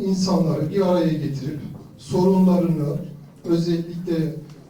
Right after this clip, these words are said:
çözme noktasında elimizde geldiğince yaptığımız çalışmalar bu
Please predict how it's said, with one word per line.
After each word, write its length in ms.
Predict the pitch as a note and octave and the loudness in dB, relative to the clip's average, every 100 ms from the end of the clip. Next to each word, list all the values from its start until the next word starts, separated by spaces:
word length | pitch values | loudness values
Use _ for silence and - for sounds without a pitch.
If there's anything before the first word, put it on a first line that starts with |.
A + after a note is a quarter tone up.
| - - - - - - | -20 -20 -20 -20 -20 -14
çözme 420 | E3 D#3+ E3 G3+ | -6 -2 0 2
noktasında 640 | F#3+ F#3 D#3+ - - D3+ | 4 2 2 0 0 0
elimizde 600 | - D#3+ E3+ F#3 F#3 G3 | 0 0 2 2 2 2
geldiğince 920 | F3+ E3+ E3 D#3+ E3 E3+ E3+ D#3 - - E3 | 2 2 0 0 -2 0 2 2 0 -6 -6
yaptığımız 640 | D#3+ D3 E3+ F3 F#3 F3+ | -6 -4 -2 0 2 2
çalışmalar 840 | E3 C3+ - - - F3+ - - - - - - - | 0 -4 -4 -6 -4 -2 -2 -6 -10 -18 -20 -6 2
bu 220 | G3 | 4